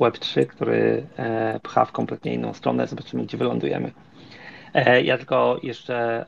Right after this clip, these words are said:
a to już może po tym, jak Grzesiek powie, bo mam tam do tego do dodania jeszcze jedną rzecz, taką bardziej ogólną. Grzesiek.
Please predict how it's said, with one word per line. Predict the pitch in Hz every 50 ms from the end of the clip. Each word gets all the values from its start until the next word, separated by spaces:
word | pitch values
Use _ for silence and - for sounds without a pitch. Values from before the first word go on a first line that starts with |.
| -
a | - 135
to | - 147
już | 127 113 -
może | 135 117 117 120
po | - - 120
tym, | - 120 117 117
jak | 117 107 107 -
Grzesiek | - 120 110 - 117 -
powie, | - 127 127 120
bo | 117 - 117
mam | 120 120 113 113
tam | - 117 113 110 110 -
do | - - - 120
tego | - - - -
do | 117 -
dodania | - 139 123 120 120 120 120
jeszcze | - - - - - 117
jedną | 113 113 110
rzecz, | - - - -
taką | - - - - 113
bardziej | - 120 - 120 117
ogólną. | - 127 127 123 123 123 - - - -
Grzesiek. | - 131 127 - 127 131 -